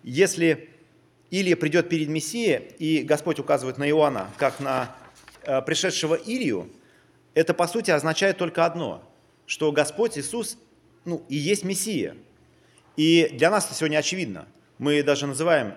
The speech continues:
Иисус Христос. Слово «Христос» и означает слово «Мессия».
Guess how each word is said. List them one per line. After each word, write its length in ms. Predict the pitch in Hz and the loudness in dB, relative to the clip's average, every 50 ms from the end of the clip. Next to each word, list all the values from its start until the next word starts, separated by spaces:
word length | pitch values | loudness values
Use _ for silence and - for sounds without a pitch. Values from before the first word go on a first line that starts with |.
| - - | -8 -4
Иисус 400 | 135 139 143 139 185 208 190 - | -2 -2 -2 -2 -2 -4 -4 -2
Христос. 500 | - 156 160 151 - - 151 110 - - | 0 0 0 -2 -2 -2 -4 -4 -4 -2
Слово 200 | 131 139 127 - | -2 -2 -2 -2
«Христос» 400 | - 143 139 - 196 196 - 147 | -2 -4 -2 0 0 0 2 0
и 40 | |
означает 380 | 135 123 135 143 139 175 139 113 | 0 0 -2 -2 0 0 -2 -2
слово 200 | - 120 117 107 | -2 -4 -4 -4
«Мессия». 460 | 110 127 127 - - 123 101 87 78 | -4 -4 -6 -6 -8 -8 -8 -8 -8